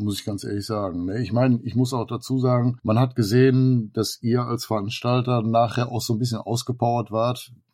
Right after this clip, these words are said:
Keine Frage, vor allen Dingen, weil's die erste war damals, äh, damals sag ich <laughs> schon, also vergangenes Jahr.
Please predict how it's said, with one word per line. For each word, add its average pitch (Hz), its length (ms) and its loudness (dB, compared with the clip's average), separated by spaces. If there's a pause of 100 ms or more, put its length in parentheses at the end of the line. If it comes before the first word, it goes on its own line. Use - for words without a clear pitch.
(260)
Keine 107 240 -2
Frage, 113 480 -4 (260)
vor 117 220 -6
allen 117 120 -2
Dingen, 110 240 -2
weil's 107 360 -4
die 107 140 -8
erste 117 440 -6
war 123 240 -2
damals, 123 640 -4
äh, 92 100 -8 (140)
damals 82 440 -6
sag 76 140 -10
ich 80 120 -10
<laughs> - 40 0
schon, 139 380 0
also 123 320 -4
vergangenes 95 680 -6
Jahr. 90 300 -6